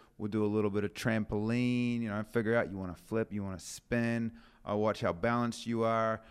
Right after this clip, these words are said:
We'll do some stretching so I can figure out where your weakness, where your strengths are. Uh, I'll spark up my Supra. I've got a beautiful Supra out there.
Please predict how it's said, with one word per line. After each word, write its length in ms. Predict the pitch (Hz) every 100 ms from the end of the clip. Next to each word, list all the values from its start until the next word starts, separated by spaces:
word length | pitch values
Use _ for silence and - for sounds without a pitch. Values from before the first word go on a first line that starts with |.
| - -
We'll 80 |
do 100 | 110
some 160 | 104 98
stretching 600 | - - 117 113 - 113
so 120 | -
I 60 | 104
can 140 | 107
figure 340 | 101 110 107 104
out 80 |
where 100 | 104
your 100 | 101
weakness, 520 | 92 113 120 123 113 -
where 80 |
your 100 | 95
strengths 600 | 92 - - 113 117 -
are. 360 | 101 101 110 135 - - - -
Uh, 280 | 101 104 92
I'll 120 | 104
spark 380 | - 117 120 135
up 100 | 113
my 100 | 110
Supra. 400 | - 110 117 113
I've 60 |
got 100 | 107
a 40 | 95
beautiful 400 | 101 110 - 104
Supra 360 | 104 95 -
out 220 | 90 92
there. 240 | 95 92